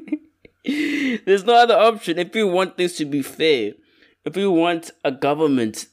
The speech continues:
that is fair and it's not gonna be corrupt, my solution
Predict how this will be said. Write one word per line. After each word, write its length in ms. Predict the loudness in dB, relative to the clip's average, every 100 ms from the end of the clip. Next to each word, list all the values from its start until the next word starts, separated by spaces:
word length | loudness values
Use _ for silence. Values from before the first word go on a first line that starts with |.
| _
that 240 | -2 0 0
is 180 | -4 -10
fair 760 | -14 -14 -6 0 0 0 -4 -10 _ _
and 320 | -4 -4 -6
it's 160 | -8 -4
not 60 |
gonna 140 | -2 -2
be 100 | -4
corrupt, 680 | -4 -4 -2 -2 -6 -16 -20 _ -20 -20 -20 -20 _ -8
my 260 | -2 0
solution 680 | -2 -2 -2 -2 -2 -4 -4